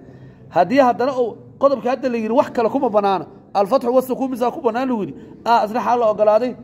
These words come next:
Ilaa in uu noqdo uu maayna ibna camin iyo, iyo oo ibna ummin uu noqdo maayna. Oo labadaas hadduu noqdo, fa yajuuzu fiihi ma ayagana xaa ku bannaan? Arbacu luqaatin. Xadful yaa ayaa bannaan,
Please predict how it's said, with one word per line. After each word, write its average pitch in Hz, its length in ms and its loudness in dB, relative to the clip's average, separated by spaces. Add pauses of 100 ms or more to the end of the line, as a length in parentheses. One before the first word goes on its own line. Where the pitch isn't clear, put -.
(280)
Ilaa 226 280 -2
in 220 120 -8
uu 214 200 -10
noqdo 190 220 -6
uu 196 140 -6
maayna 180 300 0
ibna 190 220 -6
camin 185 280 -2
iyo, 247 160 2 (640)
iyo 214 180 0
oo 226 220 0
ibna 202 180 -6
ummin 202 240 -6
uu 175 140 -4
noqdo 160 220 -6
maayna. 147 280 -4 (300)
Oo 233 100 4
labadaas 233 340 2
hadduu 233 180 -2
noqdo, 226 200 -4
fa 180 100 -6
yajuuzu 214 340 -6
fiihi 247 160 -4
ma 254 100 -6
ayagana 226 260 0
xaa 208 100 2
ku 208 100 -4
bannaan? 208 240 -2
Arbacu 185 280 -4
luqaatin. 165 360 -4 (340)
Xadful 165 340 -2
yaa 170 140 0
ayaa 165 220 4
bannaan, 165 340 -6